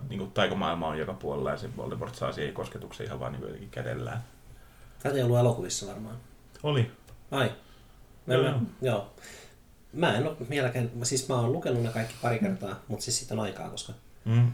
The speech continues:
Speaker 2: silloin
Speaker 1: Ja kai
Speaker 2: kun
Speaker 1: sä oot nähnyt ne leffat?
Speaker 2: Joo, myöskin oon nähnyt.
Speaker 1: Joo.
Speaker 2: Joo. Mut siis se, niitä viimeisiä varsinkin, niin mä en kattonut kuin kerran, koska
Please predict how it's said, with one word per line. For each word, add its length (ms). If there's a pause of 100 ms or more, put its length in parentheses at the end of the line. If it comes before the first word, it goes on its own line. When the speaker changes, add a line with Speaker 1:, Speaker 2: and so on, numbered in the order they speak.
(160)
Speaker 2:
silloin 160
Speaker 1:
Ja 60
kai 100
Speaker 2:
kun 60
Speaker 1:
sä 100
oot 100
nähnyt 300
ne 80
leffat? 340
Speaker 2:
Joo, 280
myöskin 340
oon 100
nähnyt. 260
Speaker 1:
Joo. 220
Speaker 2:
Joo. 160 (460)
Mut 160
siis 240
se, 180 (340)
niitä 240
viimeisiä 340
varsinkin, 340
niin 80
mä 120 (120)
en 180
kattonut 400
kuin 160
kerran, 380
koska 240